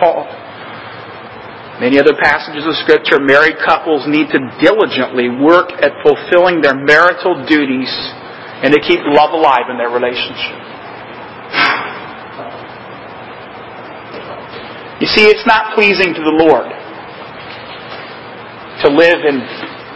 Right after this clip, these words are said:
malice and bitterness. I've heard a lot of stories from married couples about how their houses are virtually war zones.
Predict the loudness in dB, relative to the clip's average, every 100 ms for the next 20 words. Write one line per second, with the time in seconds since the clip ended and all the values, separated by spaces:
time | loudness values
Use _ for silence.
0 | -2 4 6 6 2 0 -2 2 4 4
1 | 2 -8 -10 -12 -14 -16 -16 -18 -16 -16
2 | -16 -16 -16 -16 -16 -16 -16 -16 -18 -16
3 | -16 -16 -18 -18 -18 -16 -16 -16 -16 -16
4 | -16 -16 -18 -18 -18 -16 -4 0 6 6
5 | 8 4 0 0 2 2 0 -6 -10 -10
6 | -16 -18 -18 -18 -18 -16 -16 -14 -10 0
7 | 4 4 4 2 2 2 0 2 4 4
8 | 4 2 2 -2 -4 -8 -16 -16 -14 -14
9 | -14 -16 -8 2 4 4 4 0 0 2
10 | 2 2 2 2 0 -4 -14 -16 -16 -16
11 | -16 -4 4 6 4 2 -2 -2 -4 -14
12 | -12 -12